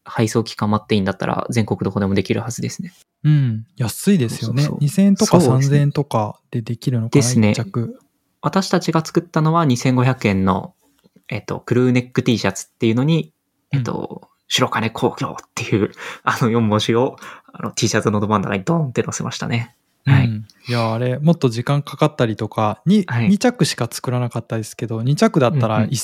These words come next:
Speaker 2: 一着はなんか五千円になるみたいなのが、
Speaker 1: うん。
Speaker 2: 割と今までの知ってるサービスでしたけど、
Speaker 1: あ、
Speaker 2: そうじゃないんだと思って。
Speaker 1: 確かに。そうですね。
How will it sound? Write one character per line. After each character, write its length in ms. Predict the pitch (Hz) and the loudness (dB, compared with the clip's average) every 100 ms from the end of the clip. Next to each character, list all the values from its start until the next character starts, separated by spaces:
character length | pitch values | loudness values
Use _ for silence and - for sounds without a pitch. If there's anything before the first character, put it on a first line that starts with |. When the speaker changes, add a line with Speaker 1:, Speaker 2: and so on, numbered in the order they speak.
| - | -6
Speaker 2:
一 140 | 151 - | -8 -2
着 240 | 180 175 | 0 2
は 80 | 143 | 2
な 100 | 117 | 2
ん 40 | |
か 100 | 110 | -4
五 180 | 101 131 | -4 -2
千 200 | 147 160 | 0 2
円 100 | 165 | 4
に 120 | 160 | 4
な 100 | 160 | 2
る 120 | 156 110 | 2 0
み 100 | 104 | -2
た 120 | 110 | -4
い 40 | |
な 100 | 104 | -4
の 140 | 107 104 | -6 -4
が、 280 | 107 104 - - - | -4 -4 -12 -10 -2
Speaker 1:
う 80 | |
ん。 40 | 127 | 2
Speaker 2:
割 160 | 135 | 4
と 60 | 240 | 4
今 200 | 175 170 | 4 4
ま 120 | 170 | 2
で 100 | 139 | 0
の 140 | 110 127 | 0 0
知 160 | - | -2
っ 20 | 117 | -6
て 160 | - | -2
る 80 | 135 | -2
サ 180 | - 131 | 0 -4
ー 40 | |
ビ 80 | 120 | -4
ス 140 | - | -6
で 80 | 123 | -6
し 80 | 120 | -4
た 120 | 113 | -6
け 140 | - 104 | -8 -6
ど、 220 | 107 - | -6 -8
Speaker 1:
あ、 20 | |
Speaker 2:
そ 200 | - - | -8 0
う 20 | 139 | 2
じ 60 | |
ゃ 40 | 113 | 4
な 80 | |
い 60 | 131 | 4
ん 60 | 110 | 4
だ 120 | 110 | 0
と 80 | 92 | 0
思 120 | 104 | -4
っ 40 | |
て。 160 | - - | -8 -12
Speaker 1:
確 120 | - | -12
か 60 | - | -12
に。 40 | |
そ 220 | - 147 | -2 0
う 40 | 110 | 2
で 80 | |
す 140 | 98 113 | 0 0
ね。 360 | 101 101 - | 0 -2 -6